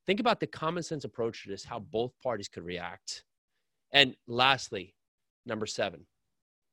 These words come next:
if you really want your life to evolve, this is the most important steps. Help others. There is nothing that is gonna be more beneficial in your life than going out there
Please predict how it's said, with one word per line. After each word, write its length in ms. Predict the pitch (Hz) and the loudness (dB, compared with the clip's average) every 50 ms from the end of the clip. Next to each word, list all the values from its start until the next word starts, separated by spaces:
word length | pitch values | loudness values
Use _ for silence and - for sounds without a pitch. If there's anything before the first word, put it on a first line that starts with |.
| _ _ _ _ _ _ _ _ _ - | _ _ _ _ _ _ _ _ _ -14
if 160 | 104 98 104 | -14 -12 -8
you 140 | 117 131 123 | -6 -6 -6
really 320 | 113 107 117 131 131 123 | -4 0 0 2 2 2
want 240 | 117 117 117 98 80 | 2 0 -2 -2 -4
your 100 | 107 101 | -4 -4
life 200 | 104 98 98 95 | -4 -4 -4 -6
to 120 | - - 95 | -8 -10 -10
evolve, 320 | 90 90 87 87 87 87 | -6 -6 -4 -4 -4 -4
this 200 | 95 92 - - | -6 -6 -6 -8
is 80 | 95 87 | -10 -8
the 120 | - 95 | -8 -6
most 280 | 95 92 95 92 - - | -4 -4 -4 -6 -6 -10
important 380 | 95 90 - 92 67 80 85 | -14 -14 -14 -14 -14 -14 -14
steps. 400 | - - 82 78 73 - - - _ _ _ _ _ _ _ _ _ _ _ _ - | -12 -12 -12 -14 -14 -16 -20 -20 _ _ _ _ _ _ _ _ _ _ _ _ -6
Help 260 | - 117 98 - - | -4 -4 -4 -4 -6
others. 420 | 90 76 73 - - - - - _ _ _ _ _ _ _ _ _ _ _ _ _ _ - - _ _ _ | -10 -12 -14 -18 -20 -20 -20 -20 _ _ _ _ _ _ _ _ _ _ _ _ _ _ -20 -20 _ _ _
There 140 | - 120 123 | 0 2 2
is 140 | 120 107 98 | 2 0 -2
nothing 600 | 104 104 104 110 113 - - - - 101 95 90 | -2 -2 0 2 2 2 2 0 -4 -8 -6 -6
that 120 | 98 95 | -8 -8
is 80 | 92 90 | -8 -8
gonna 140 | - 101 95 | -8 -6 -6
be 140 | 92 92 | -6 -6
more 440 | 95 95 98 98 104 107 113 117 - - 104 104 98 95 _ _ _ | -6 -4 -4 -4 -2 -2 -4 -6 -8 -12 -16 -20 -20 -20 _ _ _
beneficial 640 | - 120 143 160 - - 123 - - - 85 82 - _ _ _ _ _ - | 0 0 0 0 0 -2 -6 -6 -6 -8 -12 -14 -16 _ _ _ _ _ -8
in 140 | 101 98 | -6 -2
your 160 | 98 110 147 160 | 0 0 0 0
life 340 | 139 104 87 - - _ _ _ _ _ _ _ _ _ _ _ _ _ _ _ _ _ _ _ _ _ | 0 -4 -6 -10 -16 _ _ _ _ _ _ _ _ _ _ _ _ _ _ _ _ _ _ _ _ _
than 240 | 107 107 107 101 95 | -4 -4 -4 -4 -4
going 400 | 101 107 107 120 131 143 131 120 | -4 -2 0 0 0 -2 -2 -4
out 220 | 107 101 101 - | -6 -8 -10 -10
there 260 | - 92 87 90 95 | -10 -10 -10 -12 -14